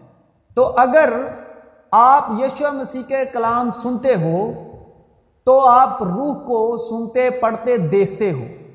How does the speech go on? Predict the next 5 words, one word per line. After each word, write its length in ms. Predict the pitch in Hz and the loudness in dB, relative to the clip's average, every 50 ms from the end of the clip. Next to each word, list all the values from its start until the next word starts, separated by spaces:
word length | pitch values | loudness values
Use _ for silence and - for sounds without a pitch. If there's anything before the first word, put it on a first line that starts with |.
| - _ _ _ _ _ _ _ _ _ _ _ _ _ _ _ _ _ _ _ _ _ _ _ - | -20 _ _ _ _ _ _ _ _ _ _ _ _ _ _ _ _ _ _ _ _ _ _ _ 0
وچن 440 | 156 156 226 226 - 277 277 269 262 - | 2 2 2 2 2 0 0 0 0 -2
کی 120 | 269 262 | -2 -2
دیہ 340 | 208 170 160 269 285 262 - - | -2 0 2 2 2 2 0 -2
کے 120 | 247 226 | -4 -2
دوارا 360 | 175 160 143 135 135 135 135 | -2 -2 -4 -4 -6 -8 -10